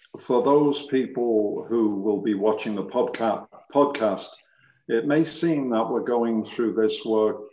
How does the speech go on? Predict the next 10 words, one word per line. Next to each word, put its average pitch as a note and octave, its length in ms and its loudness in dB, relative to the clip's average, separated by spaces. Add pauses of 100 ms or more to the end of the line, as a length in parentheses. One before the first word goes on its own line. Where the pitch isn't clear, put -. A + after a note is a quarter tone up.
(120)
pretty B2+ 360 -6
quickly, F#2+ 640 -4 (560)
but A#2 160 0
I G#2+ 100 2
think D3 420 -4
we C#3 140 0
need A#2+ 300 -2
to A#2 160 -6
understand A#2+ 580 -2
now F#2 460 -4